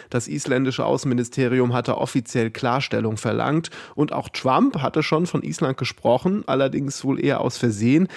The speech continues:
Das war in einer Rede über Grönland, in der er dann aber dauernd von Iceland sprach, also dem englischen Namen für Island.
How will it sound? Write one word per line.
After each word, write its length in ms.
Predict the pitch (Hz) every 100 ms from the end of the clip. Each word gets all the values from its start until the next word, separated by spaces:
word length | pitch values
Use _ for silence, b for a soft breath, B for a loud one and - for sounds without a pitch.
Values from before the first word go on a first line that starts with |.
| B B
Das 220 | 117 104
war 120 | 139
in 60 | 170
einer 300 | 127 123 110
Rede 180 | 185 185
über 240 | 120 120
Grönland, 580 | 110 120 131 143 156 160
in 140 | 123
der 160 | 131 135
er 100 | 131
dann 180 | 127 -
aber 200 | 117 117
dauernd 400 | 127 139 160 165
von 220 | 139 -
Iceland 480 | 131 170 - 120 -
sprach, 380 | - - 98 104
also 220 | 120 117
dem 180 | 117 117
englischen 500 | 139 165 131 - 107
Namen 360 | 104 110 117
für 120 | - 120
Island. 520 | 123 123 139 156